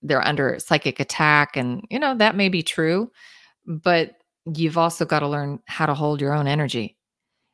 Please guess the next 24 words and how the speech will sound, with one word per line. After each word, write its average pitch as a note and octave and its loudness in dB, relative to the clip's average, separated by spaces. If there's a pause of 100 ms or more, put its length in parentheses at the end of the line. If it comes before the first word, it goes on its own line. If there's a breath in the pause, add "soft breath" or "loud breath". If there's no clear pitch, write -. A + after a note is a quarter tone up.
(200)
to D#3 -2
maintain D#3 0
your D3 -4
own C3+ -6
frequency, C3 -4
because - -8
when D3 -4
you D3+ -4
do D3 -4
that, D3 0
then D#3 -4
the C#3+ -6
attack - -10
can't - -10
come. - -8 (1080 loud breath)
And C#3 -4
that's C3+ -4
something C#3+ -4
that C3+ -6
the B2+ -10
guides C3 -4
have C#3+ -10
been A#2+ -6
really, D3+ 0